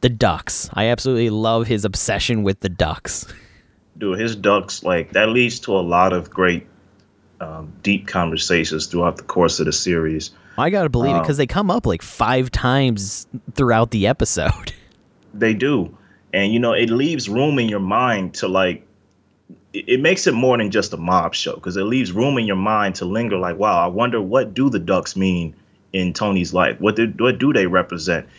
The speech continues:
Speaker 2: And it really unfolds like an actual, you know, um, I don't wanna call it, is it a therapy session or a psychology session? What would you call it?
Speaker 1: I, I think it was a therapy session. 'Cause
Speaker 2: It really unfo-,
Speaker 1: he says
Speaker 2: yeah.
Speaker 1: thera-, he's seeing a therapist when he's talking to his wife at the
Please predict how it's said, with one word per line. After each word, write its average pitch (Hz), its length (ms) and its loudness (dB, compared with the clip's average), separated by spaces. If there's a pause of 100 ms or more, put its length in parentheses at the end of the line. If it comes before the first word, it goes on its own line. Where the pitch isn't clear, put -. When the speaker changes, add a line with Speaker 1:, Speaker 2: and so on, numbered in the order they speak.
(180)
Speaker 2:
And 120 140 0
it 117 40 2
really 156 320 2
unfolds 127 540 2
like 98 140 2
an 101 100 0
actual, 101 720 0
you 104 120 -4
know, 92 300 0
um, 87 520 0 (1080)
I 131 40 2
don't 151 140 -2
wanna 143 140 0
call 147 260 0
it, - 140 -6
is 156 100 -2
it 139 60 4
a 110 60 2
therapy 190 440 -4
session 190 400 -2
or 123 120 -2
a - 20 -8
psychology 151 640 0
session? 147 440 -2
What 185 120 0
would 185 140 0
you 143 60 -2
call 92 300 2
it? 76 120 -4
Speaker 1:
I, 117 160 0
I 143 40 6
think 214 240 0
it 226 40 4
was 147 180 2
a 104 40 0
therapy 101 460 2
session. - 440 -4 (440)
'Cause 127 240 2
Speaker 2:
It - 20 -2
really 190 160 2
unfo-, 127 460 -4
Speaker 1:
he 147 180 0
says 160 440 2 (160)
Speaker 2:
yeah. 139 60 4
Speaker 1:
thera-, 123 300 2
he's 120 280 0
seeing 123 200 4
a 107 60 4
therapist 92 680 2
when 95 200 0
he's 95 240 0
talking 101 260 0
to 104 120 2
his 90 140 0
wife 92 300 2
at 92 200 -2
the 78 480 0